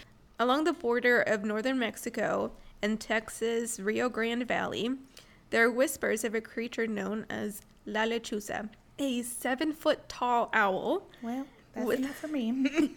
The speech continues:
Speaker 1: <laughs> with a wingspan of fifteen feet
Speaker 2: No.
Speaker 1: and a woman's face, whose cries can be heard at night, enticing victims to wander into her clutches.
Speaker 2: <sighs> I am terrified of tall things, low-key.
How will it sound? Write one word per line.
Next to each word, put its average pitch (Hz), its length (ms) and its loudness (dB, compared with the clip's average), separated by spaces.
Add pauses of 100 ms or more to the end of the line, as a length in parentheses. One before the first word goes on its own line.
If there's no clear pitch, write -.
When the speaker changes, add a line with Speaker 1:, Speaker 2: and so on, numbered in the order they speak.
Speaker 1:
<laughs> - 60 -20
with 330 280 2
a 370 40 4
wingspan 285 840 2
of 254 80 -4 (140)
fifteen 262 560 2
feet 214 400 -4 (180)
Speaker 2:
No. 285 60 -8 (400)
Speaker 1:
and 233 140 2
a 233 80 6
woman's 262 520 0
face, 220 640 2 (300)
whose 285 220 -2
cries 233 360 2
can 262 160 -6
be 269 100 -2
heard 240 200 0
at 226 120 -4
night, 190 380 -2 (100)
enticing 226 560 -4
victims 208 600 -6
to - 160 -6
wander 220 480 -4
into 208 280 -6
her 208 140 -6
clutches. - 680 -10 (220)
Speaker 2:
<sighs> - 240 -20
I 262 100 -6 (960)
am 302 160 -2
terrified 202 540 -4
of 160 120 -12
tall - 180 -12
things, - 380 -12 (360)
low-key. 190 640 -6